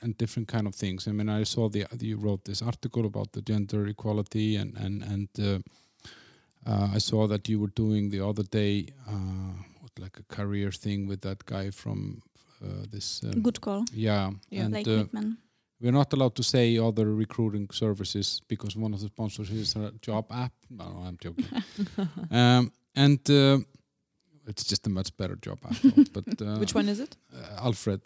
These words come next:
Speaker 3: Ah, okay.
Speaker 1: Uh, Alfred Jobs dot C Z. And, um, or Alfred dot C Z.
Speaker 3: Yeah.
Speaker 1: Uh, it's amazing stuff.
Speaker 2: <laughs>
Speaker 1: Um, so, so you're doing those kind of, uh, things, reaching out to, to people, uh, or, or women, um,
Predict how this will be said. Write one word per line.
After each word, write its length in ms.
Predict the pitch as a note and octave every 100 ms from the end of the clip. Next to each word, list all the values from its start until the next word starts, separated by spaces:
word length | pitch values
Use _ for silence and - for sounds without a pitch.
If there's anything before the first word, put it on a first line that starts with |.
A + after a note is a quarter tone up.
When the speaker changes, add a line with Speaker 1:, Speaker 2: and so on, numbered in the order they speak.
| - - -
Speaker 3:
Ah, 120 | C4
okay. 200 | - F4
Speaker 1:
Uh, 80 | A#2
Alfred 300 | A2+ - G#2
Jobs 360 | - G#2 - -
dot 200 | - G#2+
C 80 | -
Z. 140 | G#2 G#2+ - -
And, 260 | A2 G#2 A#2+
um, 260 | A2+ A#2+ - _ _ - - - _ -
or 80 | G#2+
Alfred 400 | B2+ - A2+ G2+
dot 160 | G2
C 120 | A#2+ G#2
Z. 100 | G#2+ - F#3+
Speaker 3:
Yeah. 200 | F3+ - -
Speaker 1:
Uh, 180 | D#3 G2
it's 120 | G2 G2+
amazing 560 | F#2+ F#2+ F2+ - -
stuff. 220 | - A#2+ C4 A#3+ C4 -
Speaker 2:
<laughs> 280 | A#3 - -
Speaker 1:
Um, 380 | B2+ C3 C#3 C3+ - _ _ _ _ _ _ - - _ _ C#3+
so, 260 | - E3 C3
so 120 | E3+
you're 180 | F3 F3+ -
doing 300 | G3 G3 F#3
those 260 | F3 D3+
kind 220 | - E3 D#3
of, 240 | C3 - _ _ _ -
uh, 40 | D3+ -
things, 480 | - C#3 C#3 - C#3
reaching 340 | C#3 - C3
out 240 | A#2+ A#2+ -
to, 300 | C3 A#2+ B2
to 100 | -
people, 640 | A#2 C3 A#2 A#2+ A#2+ A#2+ - B2
uh, 100 | A2+
or, 200 | B2 A#2
or 240 | A2+ A#2+ A#2
women, 500 | A#2+ A#2 A2+ A2 - G#2
um, 400 | A2 G#2+ G#2+